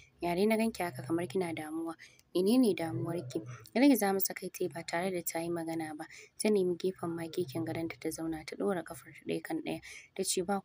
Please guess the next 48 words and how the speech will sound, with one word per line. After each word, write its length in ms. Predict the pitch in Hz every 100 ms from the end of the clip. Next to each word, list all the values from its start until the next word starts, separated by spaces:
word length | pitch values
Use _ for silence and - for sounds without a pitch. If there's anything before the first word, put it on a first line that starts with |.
| -
komai. 260 | 160 160 - - _
Kawai 200 | 254 240
dai 100 | 185
na 160 | 180 175
ga 100 | 170
ka 160 | - 170
yi 100 | 165
kwalliya 480 | - 170 170 170 165
ne. 100 | 160 - - -
Ko 120 | 226
da 60 | 208
yake 160 | 196
kai 160 | 202 240
da 140 | -
amarya 340 | 180 175 175 170
za 160 | 175 175
ku 140 | 165
fita. 240 | - - 165 - - -
Ni 120 | 208
kuma 240 | 208 220 214
am 220 | 175 170
jealous. 500 | 160 165 170 160 - - _ _ _
Ba 80 | 190
zan 200 | 220 214
jera 300 | 180 170 165
tare 260 | - 160 160
da 80 | -
ku 160 | _ 156
ba." 140 | 160 - _ _ - -
Murmushi 460 | 185 214 - 226
ya 60 | 220
kamo 320 | - 208 208
hannunta. 520 | 208 208 208 208 - - - - -
"Ba 100 | 185
daɗewa 400 | 208 262 196 175
za 200 | 175 180
mu 80 | 180
yi 100 | 170
ba, 80 | 165
ya 120 | 175 226
kamata 460 | 185 175 175 170
mu 120 | 165
fita 240 | 160 - 170
ne. 120 | 170 - - - -
Ba 120 | 180
wai 140 | 214
don 120 | 214 214
likita 500 | 214 - - 175